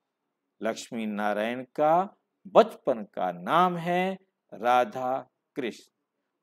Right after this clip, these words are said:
और राधा कृष्ण का प्रौढ़ अवस्था का नाम है लक्ष्मी नारायण। तो हमें समझ में आया कि ये लक्ष्मी नारायण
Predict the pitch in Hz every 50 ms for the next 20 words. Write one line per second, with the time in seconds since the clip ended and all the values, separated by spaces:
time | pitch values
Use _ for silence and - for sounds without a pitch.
0 | _ _ - 95 95 95 92 104 135 156 175 175 196 202 208 208 208 208 185 185
1 | - 208 196 190 190 208 202 202 202 214 214 - - _ _ _ _ _ _ _
2 | 147 165 185 190 185 147 - - - _ - 110 107 110 156 220 220 - - 247
3 | 214 190 - - 135 131 123 113 107 123 143 151 160 165 165 160 160 160 160 160
4 | 170 170 - _ _ _ _ _ - 95 98 127 147 143 - - - 151 143 143
5 | 143 143 143 - - _ _ _ _ _ - - 104 98 98 - - - _ _
6 | _ _ _ _ _ _ _ _ _ _ _ _ _ _ _ _ _ _ _ _
7 | _ _ _ _ _ _ - 110 101 101 101 - - 143 147 156 160 156 156 160
8 | 160 160 160 165 156 156 156 160 165 175 185 208 214 - _ _ _ _ _ _
9 | _ _ _ _ _ _ _ 151 165 175 190 208 240 247 - - _ _ _ _
10 | _ _ _ _ _ _ _ 104 104 101 107 143 165 - - - 202 196 190 185
11 | 170 147 143 135 131 131 139 139 139 143 147 151 151